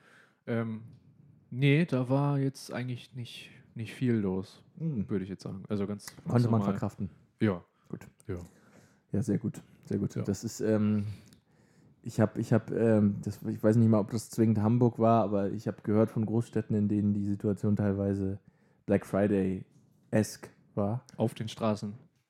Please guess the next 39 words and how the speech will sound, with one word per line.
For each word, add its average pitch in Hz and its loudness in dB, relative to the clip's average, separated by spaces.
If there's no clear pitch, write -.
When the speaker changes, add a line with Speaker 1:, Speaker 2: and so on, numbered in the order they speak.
Speaker 2:
Ja, 117 6
und 123 6
Speaker 1:
In 123 6
Speaker 2:
auch 127 8
Speaker 1:
den 123 10
Speaker 2:
in - 0
den, 131 4
Speaker 1:
Geschäften. 120 4
Speaker 2:
auch 123 6
in 123 6
den 120 6
Geschäften. 117 -2
Speaker 1:
Ja. 117 0
Speaker 2:
Also, 104 4
dass 101 2
die 113 -4
Fußgängerzonen 120 2
voll 127 6
waren, 120 2
wie, 107 2
ähm, 107 0
also 107 2
das, 104 -2
das 107 -2
wäre 123 6
einem 117 2
vielleicht 113 2
in 120 -2
normalen 120 2
Zeiten 123 0
nicht 120 2
besonders 117 2
aufgefallen, 117 -2
das 110 -4
Aufkommen, 131 -4
aber 120 0
es 104 -4
ist - -16
eben 113 0